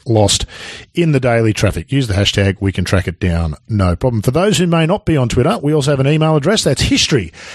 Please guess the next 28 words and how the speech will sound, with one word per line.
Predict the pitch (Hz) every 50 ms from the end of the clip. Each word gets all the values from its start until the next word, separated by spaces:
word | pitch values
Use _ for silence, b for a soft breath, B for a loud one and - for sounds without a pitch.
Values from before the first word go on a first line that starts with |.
| B B B
at | 87 85 -
talkinggolf | - 117 104 104 110 104 107 107 104 - -
dot | 113 104 85
com. | - 156 180 190
There'll | 156
be | 120 117
a | 113
link | 107 117 107 -
to | 110 101
that | 87 110 160 175 123 - - B B B B B B B B _
in | - 117 107 104
the | 101
show | - - 127 120
notes, | 120 131 143 151 - -
or | 147 139
I'm | 135 135
guessing | 190 220 180 - 120 90 87 B B B B B
you | B 135
can | 131 160
also | 156 131 - 131
post | 117 - 135 123 120 - -
in | 120 110
the | 101
Facebook | - - - - 214 254 214 - - - 113 101 - _
group | - 123 113 107 - -
which | 101 92 - -
Connor | - 117 110 101
runs, | 95 107 131 190 233 - - -